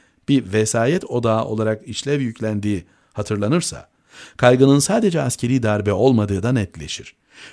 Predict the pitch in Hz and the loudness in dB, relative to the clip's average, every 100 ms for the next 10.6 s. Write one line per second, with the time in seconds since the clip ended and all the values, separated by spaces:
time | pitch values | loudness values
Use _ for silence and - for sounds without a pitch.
0 | _ - 139 160 160 156 170 - 185 262 | _ -4 -2 0 0 0 -2 -2 -2 0
1 | 151 131 117 127 113 107 104 104 107 110 | 0 0 2 2 2 0 -2 -2 0 0
2 | 101 98 98 98 101 87 _ - - _ | -2 -2 -4 -4 -4 -6 _ -20 -20 _
3 | - - 131 123 123 120 131 170 - 117 | -8 -2 2 2 2 2 2 0 -4 -4
4 | 120 117 117 113 90 101 123 123 101 - | -2 0 0 0 -2 -4 -4 -6 -8 -10
5 | _ _ - _ - - 147 175 233 269 | _ _ -20 _ -8 -4 -4 -4 -2 -2
6 | - 139 123 113 110 117 - 113 110 - | 0 0 2 2 0 -2 -2 -2 -2 -2
7 | 160 156 - 113 110 113 - - - _ | -4 -6 -6 -2 0 -2 -4 -20 -20 _
8 | 92 110 120 117 233 196 165 - 131 123 | -2 0 2 0 0 0 -2 -2 -2 -2
9 | 120 135 131 117 117 110 - 113 113 135 | 0 -2 -2 -4 -2 -4 -6 -6 -4 -4
10 | 135 120 113 110 104 101 | -4 -8 -6 -4 -2 -2